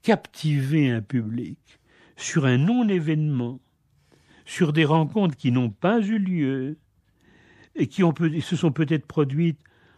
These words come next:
entre deux hommes de génie qui peut-être n'avaient rien à se dire, et qui ne se sont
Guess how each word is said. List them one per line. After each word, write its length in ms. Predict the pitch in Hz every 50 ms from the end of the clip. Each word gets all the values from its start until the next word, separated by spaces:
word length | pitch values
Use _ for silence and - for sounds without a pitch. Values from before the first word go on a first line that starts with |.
| _ _
entre 340 | 143 139 139 - - 147 135
deux 340 | 123 139 139 135 113 104 143
hommes 420 | 147 143 143 139 139 131 143 131
de 120 | 107 117 113
génie 680 | 98 - 131 135 135 143 147 165 185 202 214 214 196 - _ _ _ _ _ _ _ _ _ _ _ _
qui 140 | - 170 151
peut-être 400 | - 143 135 - 240 220 - 151
n'avaient 240 | 151 143 120 139
rien 280 | 131 - 135 196 226 185
à 100 | 156 143
se 140 | 139 135 156
dire, 480 | 202 262 240 180 131 95 87 - 101 - _ _ _ _ _ _ _ _ _ _ _ _
et 100 | 147 120
qui 140 | - 170 143
ne 60 | 123
se 120 | - 139
sont 220 | 110 131 139 127